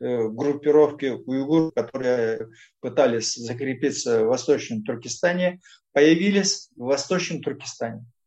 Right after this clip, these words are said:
В восемьсот шестидесятом году где-то они совершили военный поход,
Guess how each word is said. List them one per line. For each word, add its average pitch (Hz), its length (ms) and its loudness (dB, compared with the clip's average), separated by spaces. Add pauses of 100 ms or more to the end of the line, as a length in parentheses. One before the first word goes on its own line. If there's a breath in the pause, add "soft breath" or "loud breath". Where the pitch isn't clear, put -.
(600 loud breath)
В 123 80 -10
восемьсот 160 600 -2 (240 loud breath)
шестидесятом 160 1120 2
году 139 320 2
где-то 120 520 -4 (380)
они 185 560 4
совершили 180 920 0 (200)
военный 160 540 4
поход, 175 460 0